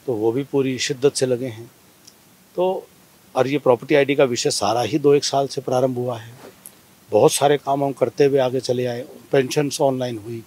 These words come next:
स्कूल्स का सारा, अ, जो स्टूडेंट्स का रिकॉर्ड सब ऑनलाइन हुआ,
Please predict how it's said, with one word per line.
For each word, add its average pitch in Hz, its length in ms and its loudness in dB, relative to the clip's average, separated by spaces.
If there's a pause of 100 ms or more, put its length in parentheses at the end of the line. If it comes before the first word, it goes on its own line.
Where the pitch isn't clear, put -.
(360)
स्कूल्स 147 400 -6
का 135 160 -2
सारा, 131 320 -2
अ, 113 100 -8 (1500)
जो 123 360 -6 (320)
स्टूडेंट्स 147 460 -2
का 143 100 2
रिकॉर्ड 131 360 -2
सब 127 200 -4
ऑनलाइन 127 340 -2
हुआ, 123 300 -6